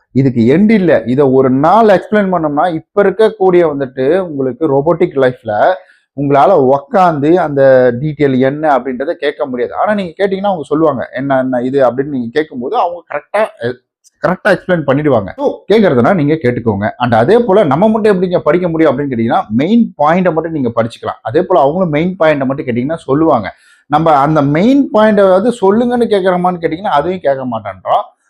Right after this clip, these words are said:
சரி, ஓகேங்க. இப்போ இந்த ஏ பி ஆர் அப்படின்றதுக்குள்ள என்ன ஹிட்டன் சார்ஜஸ், இதையும் சொல்லிட்டு தான் வாங்குறாங்க.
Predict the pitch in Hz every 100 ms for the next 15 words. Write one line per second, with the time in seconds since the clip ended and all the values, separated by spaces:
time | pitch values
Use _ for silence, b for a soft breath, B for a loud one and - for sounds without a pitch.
0 | _ _ - 185 143 131 98 - _ _
1 | 180 175 196 240 147 143 208 233 233 226
2 | 170 151 151 135 120 123 156 135 180 247
3 | 262 170 170 175 156 120 104 104 _ _
4 | 131 135 160 180 123 139 143 135 143 117
5 | 113 90 90